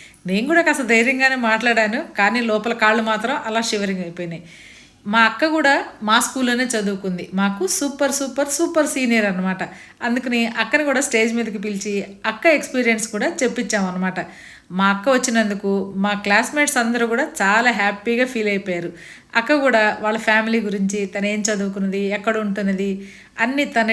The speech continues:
డీటెయిల్స్ అన్నీ కూడా చక్కగా షేర్ చేసేసుకుంది.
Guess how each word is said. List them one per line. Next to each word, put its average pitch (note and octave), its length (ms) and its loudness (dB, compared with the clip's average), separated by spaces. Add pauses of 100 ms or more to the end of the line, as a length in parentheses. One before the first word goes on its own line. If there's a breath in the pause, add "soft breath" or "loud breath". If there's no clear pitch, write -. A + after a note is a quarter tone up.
డీటెయిల్స్ B3+ 400 0
అన్నీ G#3+ 260 0
కూడా A#3+ 140 0 (180)
చక్కగా G#3+ 400 -2 (120)
షేర్ B3 260 4
చేసేసుకుంది. F3+ 640 -2